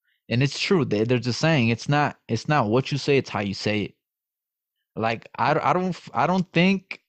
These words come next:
see, I, see, I, I was about to commit it right now, that mistake. W-, I was gonna say, I don't f-, I was gonna something else instead of "I don't think," but I caught myself and I turned it around. Maybe it is a fucking Spanish.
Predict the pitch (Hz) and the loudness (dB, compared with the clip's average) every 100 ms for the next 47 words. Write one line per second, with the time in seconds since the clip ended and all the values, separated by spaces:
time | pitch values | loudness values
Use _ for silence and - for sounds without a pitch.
0 | _ - 135 147 _ _ _ _ _ _ | _ -4 -2 -2 _ _ _ _ _ _
1 | _ _ _ _ _ _ _ _ _ _ | _ _ _ _ _ _ _ _ _ _
2 | _ _ _ - 123 156 156 160 170 170 | _ _ _ -12 0 2 4 4 4 2
3 | 175 - 151 170 160 156 165 156 147 127 | 2 2 2 4 4 4 2 2 2 0
4 | - 190 - - _ _ _ _ _ _ | 0 0 0 -10 _ _ _ _ _ _
5 | _ _ _ - 110 - - 76 - 135 | _ _ _ -12 -12 -14 -16 -12 -4 0
6 | 143 147 - 147 117 - - 131 151 127 | 0 0 2 2 0 -4 -2 0 2 0
7 | - - _ _ - 120 165 180 196 165 | -6 -20 _ _ -6 -2 0 0 2 0
8 | 120 143 147 123 - 135 113 120 107 95 | 2 2 2 0 0 0 2 2 0 -2
9 | 131 104 - _ _ _ - 120 107 - | -2 -2 -6 _ _ _ -6 -4 -2 -2
10 | 165 131 120 - 101 98 92 - 127 117 | 0 0 -2 -2 -2 -2 -6 -4 -4 -2
11 | 104 113 110 101 131 214 233 180 214 160 | -2 -2 -4 -2 0 2 2 4 4 2
12 | 143 127 - 107 - 107 101 87 - - | -2 -4 -6 -8 -4 -4 -4 -8 -14 -20